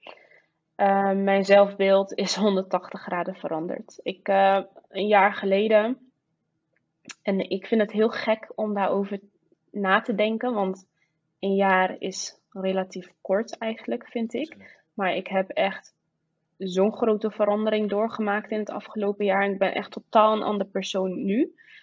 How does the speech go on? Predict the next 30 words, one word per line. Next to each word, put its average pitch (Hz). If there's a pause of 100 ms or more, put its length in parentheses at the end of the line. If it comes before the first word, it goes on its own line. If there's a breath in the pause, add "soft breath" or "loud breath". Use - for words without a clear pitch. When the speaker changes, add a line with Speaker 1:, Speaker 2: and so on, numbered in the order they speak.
(420 soft breath)
Speaker 1:
Ehm, 190
maar 190
toen, 226 (100)
ja, 170 (600 loud breath)
ik 185
was 185
super -
onzeker. 185 (120)
Ehm, 175 (440)
ik 180
keek 247
naar 208
mezelf 196
in 190
de 190
spiegel 202
als 196
ik 190
bijvoorbeeld 202
mijn 220
tanden 202
poetste, 185
me 196
ging -
aankleden 196
om 202
dan 196
mijn 220
kleren 220
te -